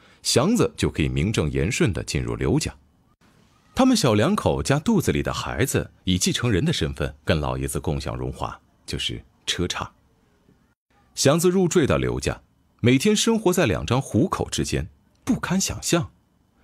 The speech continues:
先别说母老虎虎妞，就是他爹刘四爷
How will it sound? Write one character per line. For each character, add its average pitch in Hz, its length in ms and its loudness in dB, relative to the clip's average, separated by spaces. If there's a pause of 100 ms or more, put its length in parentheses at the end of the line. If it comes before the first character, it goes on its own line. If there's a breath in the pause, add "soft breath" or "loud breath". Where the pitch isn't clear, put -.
(400 soft breath)
先 233 200 4
别 190 120 4
说 240 160 2
母 101 160 4
老 104 180 4
虎 156 160 2
虎 69 220 -2
妞， 110 260 0 (400)
就 233 180 4
是 165 100 0
他 175 140 0
爹 190 160 4
刘 135 220 2
四 127 240 2
爷 67 260 -2